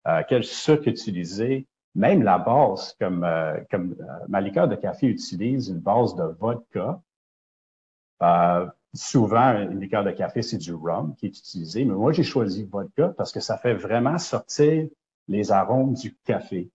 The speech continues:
Euh, ma liqueur de café est vraiment, c'est café. C'est un, c'est une liqueur de café pour les amateurs de café. Fait que c'est, euh,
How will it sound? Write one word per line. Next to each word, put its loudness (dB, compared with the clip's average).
Euh, 0
ma 0
liqueur 2
de 2
café -2
est -2
vraiment, 0
c'est -6
café. 0
C'est -4
un, 0
c'est -6
une 8
liqueur 8
de 4
café 2
pour 2
les 2
amateurs -2
de -6
café. -8
Fait 0
que -10
c'est, 0
euh, 0